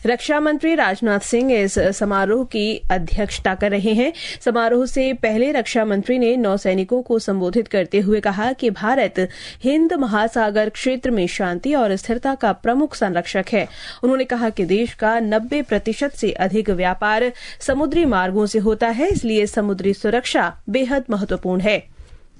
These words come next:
गृह मंत्री अमित शाह ने कहा है कि सरकार देश की तटीय सुरक्षा सुदृढ़ करने के लिए पूरी तरह प्रतिबद्ध है। श्री शाह ने पत्तन पोत परिवहन और जलमार्ग मंत्री सर्बानंद सोनोवाल के साथ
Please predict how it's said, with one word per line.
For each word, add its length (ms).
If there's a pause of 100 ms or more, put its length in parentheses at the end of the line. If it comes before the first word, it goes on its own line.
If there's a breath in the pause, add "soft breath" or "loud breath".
(140)
गृह 240
मंत्री 280
अमित 200
शाह 240
ने 100
कहा 220
है 180
कि 160
सरकार 540 (420 loud breath)
देश 240
की 180
तटीय 440
सुरक्षा 440
सुदृढ़ 380
करने 320
के 160
लिए 180
पूरी 360
तरह 260
प्रतिबद्ध 480
है। 220 (420 loud breath)
श्री 220
शाह 280
ने 140
पत्तन 500
पोत 300
परिवहन 500
और 280
जलमार्ग 560
मंत्री 380
सर्बानंद 540
सोनोवाल 520
के 140
साथ 360